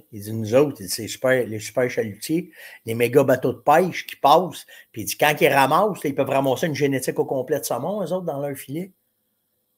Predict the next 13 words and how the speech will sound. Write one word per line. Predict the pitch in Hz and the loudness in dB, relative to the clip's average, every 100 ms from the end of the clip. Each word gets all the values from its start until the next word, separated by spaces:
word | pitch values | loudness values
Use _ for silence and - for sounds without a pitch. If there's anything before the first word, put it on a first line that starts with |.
| _ _ | _ _
Il | 95 | -10
dit, | - | -8
c'est | 120 | -6
ça | 107 139 | -4 -2
qu'on | 147 | -2
essaie, | 143 147 156 | -4 -4 -4
nous | 139 | -4
autres, | 147 | -6
de | 135 | -6
corriger. | 127 117 113 120 151 _ _ _ _ _ _ 85 | -6 -8 -8 -12 -14 _ _ _ _ _ _ -14
Ah ! | 98 131 240 349 - _ _ _ _ _ _ _ _ _ _ _ - | -6 -4 -4 -6 -16 _ _ _ _ _ _ _ _ _ _ _ -14
Différent, | - - 110 127 220 226 | -8 -2 0 0 0 0
hein, | 269 | -4